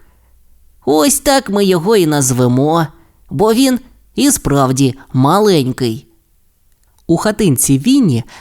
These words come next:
друзі відшукали ящик, щоб зробити зручне ліжечко для малюка. Вінні поклав каченяті свою ковдру,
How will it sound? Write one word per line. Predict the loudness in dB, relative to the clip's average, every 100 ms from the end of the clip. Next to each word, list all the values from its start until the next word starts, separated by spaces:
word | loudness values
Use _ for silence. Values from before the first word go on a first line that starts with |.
| -8
друзі | -2 0 0 -2 -2
відшукали | -2 -2 -2 0 0 0
ящик, | 0 0 -2 -2 -4 -4 -8 -10 -18 -14
щоб | -4 -2 0
зробити | 0 0 0 -2 0
зручне | 2 0 0 0 0
ліжечко | 2 2 0 -2 -2
для | 0 0
малюка. | 0 0 -2 -4 -6 -12 _ -20 -20 -8
Вінні | -2 2 4 2
поклав | 0 -2 0 -2 -2
каченяті | -4 -2 0 0 -2 -2 -4 -8 -10
свою | -6 0 2 0
ковдру, | 0 -2 -2 -4 -6 -8